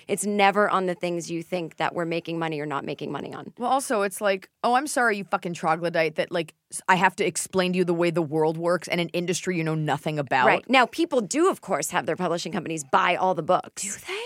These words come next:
Speaker 1: Like a Bill O'Reilly.
Speaker 2: Mine
Speaker 1: Like,
Speaker 2: didn't do that.
Speaker 1: no, I think it's more
Speaker 2: Didn't
Speaker 1: like,
Speaker 2: come
Speaker 1: uh, if you
Speaker 2: close.
Speaker 1: have, it's like a right, like a political books, like whatever pack they're working for buys them up and then
Speaker 2: Interesting.
Speaker 1: sells them. So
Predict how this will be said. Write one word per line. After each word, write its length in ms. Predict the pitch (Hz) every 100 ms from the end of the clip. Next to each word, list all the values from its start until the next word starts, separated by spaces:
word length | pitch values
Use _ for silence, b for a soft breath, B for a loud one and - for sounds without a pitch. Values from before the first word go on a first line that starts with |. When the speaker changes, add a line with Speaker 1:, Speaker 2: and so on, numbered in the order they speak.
| 480 - _ b b
Speaker 1:
Like 140 | 262 294
a 60 |
Bill 240 | 240 254 262
O'Reilly. 320 | 262 240 226
Speaker 2:
Mine 80 | 403
Speaker 1:
Like, 100 | 254
Speaker 2:
didn't 300 | 175 165 -
do 180 | - -
that. 280 | 151 160 - -
Speaker 1:
no, 220 | 262 262
I 100 | 262
think 220 | 294 349
it's 160 | 392 294
more 160 | 269
Speaker 2:
Didn't 100 | 254
Speaker 1:
like, 200 | 214 202
Speaker 2:
come 340 | 202 170 156 160
Speaker 1:
uh, 40 |
if 120 | 208
you 140 | 233 254
Speaker 2:
close. 200 | 262 214
Speaker 1:
have, 100 | 202
it's 160 | 233 -
like 140 | 226
a 60 | 190
right, 340 | 170 180 175 -
like 240 | 190 202
a 120 | 202 190
political 500 | - 202 180 185 180
books, 440 | 165 170 - - - b b
like 180 | 165 170
whatever 320 | 196 196 190
pack 460 | - - 170 170 -
they're 160 | 170
working 280 | 165 160 175
for 200 | 165 165
buys 320 | 156 165 165
them 160 | 175 160
up 180 | 160 -
and 120 | 160
then 60 | 175
Speaker 2:
Interesting. 260 | 175 175
Speaker 1:
sells 300 | 170 180 165
them. 140 | 160 160
So 280 | - 160